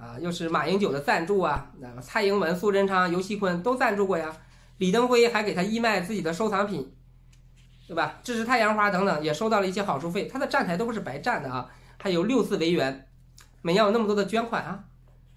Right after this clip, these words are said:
哪一笔钱啊都不能放手啊。虽然现在流量不大了吧，但是头衔还在那里啊，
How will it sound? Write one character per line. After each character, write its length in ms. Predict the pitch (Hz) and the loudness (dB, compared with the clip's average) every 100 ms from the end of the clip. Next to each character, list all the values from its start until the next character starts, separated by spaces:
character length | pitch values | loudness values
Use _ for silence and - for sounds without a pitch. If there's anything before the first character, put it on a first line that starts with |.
| - - - - - - - | -20 -20 -20 -20 -20 -20 -2
哪 160 | 202 214 | 2 2
一 120 | 285 | 2
笔 140 | 220 | -2
钱 220 | 175 160 | 0 0
啊 80 | 147 | 0
都 120 | 143 | 0
不 80 | 190 | -2
能 120 | 160 | -2
放 240 | 156 190 147 | 0 0 -2
手 200 | 127 107 | -6 -12
啊。 120 | 117 | -14
虽 160 | 127 254 | -6 -2
然 120 | 220 | 0
现 140 | 220 233 | 0 0
在 480 | 220 180 160 151 - - - - | 2 2 2 -2 -6 -20 -20 -4
流 160 | 170 247 | 2 4
量 240 | 330 190 | 4 2
不 80 | 165 | 0
大 180 | 196 156 | 0 2
了 100 | 143 | 0
吧， 300 | 127 - - | -4 -6 -10
但 140 | - 208 | -4 -2
是 100 | 175 | -2
头 180 | - 202 | -2 0
衔 160 | 185 | 0
还 140 | 180 170 | -2 -2
在 260 | 247 170 | -2 -2
那 120 | 131 120 - | -4 -10 -16
里 160 | - - | -20 -20
啊， 180 | - - | -20 -20